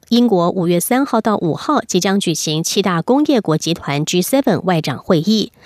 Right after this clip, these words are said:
美国、日本与韩国的三国外长拟借着机会举行三方会谈。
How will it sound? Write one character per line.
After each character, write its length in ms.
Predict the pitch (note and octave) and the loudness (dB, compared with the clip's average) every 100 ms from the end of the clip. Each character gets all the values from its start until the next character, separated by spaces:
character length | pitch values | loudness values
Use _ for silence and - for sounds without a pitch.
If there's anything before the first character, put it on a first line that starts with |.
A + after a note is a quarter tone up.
| - - - | -20 -18 -2
美 160 | F#3 D#3+ | 0 0
国、 260 | E3 D#3 F#3 | 2 0 2
日 140 | A3+ | 2
本 240 | F3+ D#3+ | 2 2
与 140 | G3 C#3+ | 2 0
韩 340 | - D3 G3+ | -2 0 0
国 200 | C#4 D#3 | 2 0
的 160 | D#3 D3 | 0 -2
三 240 | - F3+ | 0 0
国 100 | E3 | 0
外 180 | E3+ A#3+ | 0 0
长 320 | F#3+ D#3 B2+ - | 0 -2 -4 -4
拟 180 | F#3 D3 | -2 0
借 140 | - D#3+ | 0 -2
着 100 | D3+ | 0
机 180 | A#3+ | 0
会 240 | C#4 D#4+ G3+ | 0 2 0
举 200 | - C3+ | 0 -6
行 280 | - C#3 D#3 | -4 -2 -2
三 320 | - D#3 E3+ | -2 0 0
方 220 | E3 D#3+ | 0 -2
会 160 | F#3 D3 | 0 -2
谈。 440 | - C3+ C#3+ | -2 -2 0